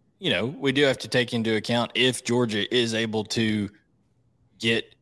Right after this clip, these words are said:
Dylan Raiola committed and, and sign Dylan Raiola, then,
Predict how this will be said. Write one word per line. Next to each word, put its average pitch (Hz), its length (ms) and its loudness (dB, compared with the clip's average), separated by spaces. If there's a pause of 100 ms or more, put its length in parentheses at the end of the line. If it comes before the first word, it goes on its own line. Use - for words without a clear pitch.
(100)
Dylan 113 260 2
Raiola 107 440 2
committed 117 600 2
and, 87 200 -4
and 92 200 -4
sign 117 260 2
Dylan 113 260 2
Raiola, 107 520 0
then, 104 260 -2